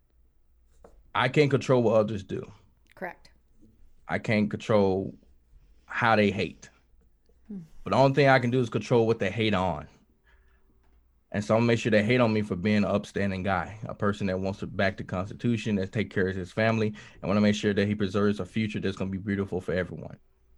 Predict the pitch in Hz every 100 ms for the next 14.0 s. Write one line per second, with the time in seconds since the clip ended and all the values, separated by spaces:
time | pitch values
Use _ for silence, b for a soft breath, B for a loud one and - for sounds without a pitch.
0 | _ _ - 85 101 127 131 117 123 117
1 | 113 113 - 98 107 104 98 - _ _
2 | _ 92 92 90 104 - - 95 98 90
3 | 71 78 92 92 95 98 95 98 98 -
4 | 76 69 - _ _ _ _ _ - -
5 | 95 95 90 90 - 107 104 104 104 110
6 | 101 95 95 92 90 - _ 82 80 78
7 | 78 98 104 127 _ _ _ _ _ 90
8 | 85 101 110 110 107 113 - 180 180 135
9 | 135 135 123 117 139 131 123 B B -
10 | 240 254 240 233 214 202 175 - 233 208
11 | - 170 160 170 - - 170 135 165 160
12 | 302 370 - 427 403 381 277 214 180 220
13 | - 330 - 120 117 123 117 117 104 -